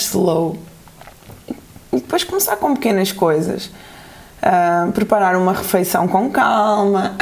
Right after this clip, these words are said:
<laughs> pôr uma mesa. <laughs> Dar realmente valor e importância àquele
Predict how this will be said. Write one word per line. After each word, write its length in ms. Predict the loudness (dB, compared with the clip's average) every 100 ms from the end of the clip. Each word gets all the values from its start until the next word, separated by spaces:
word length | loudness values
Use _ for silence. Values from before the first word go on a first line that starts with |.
| 0
<laughs> 180 | -2 0
pôr 240 | 2 2
uma 260 | 2 2 4
mesa. 1120 | 4 4 2 2 2 2 2 0 0 0 0 -2 -2 -4 -2 -4 -6 -18
<laughs> 640 | -10 -2 -2 -2 -8 -8 0
Dar 140 | 0
realmente 580 | 2 0 2 2 -2 0 0 2
valor 560 | 0 2 2 4 4 2
e 300 | 2 2 2
importância 960 | 2 0 -6 -2 0 2 0 0 0 2
àquele 800 | 2 0 0 0 2 2 0